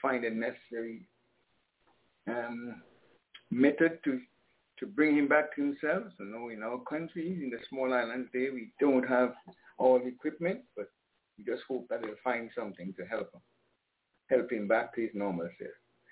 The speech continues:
We trust, Lord, that you will heal him and bring some comfort to the family. It's a great deal of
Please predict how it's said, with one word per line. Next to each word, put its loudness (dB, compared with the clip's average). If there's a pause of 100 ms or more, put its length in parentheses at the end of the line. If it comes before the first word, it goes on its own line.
(340)
We -6 (100)
trust, 4
Lord, 6
that -2
you -10
will -10 (1000)
heal 6
him 0 (760)
and -18
bring 2
some -2
comfort 0
to -2
the 0
family. -4
It's -20
a -20
great 2
deal 2
of 2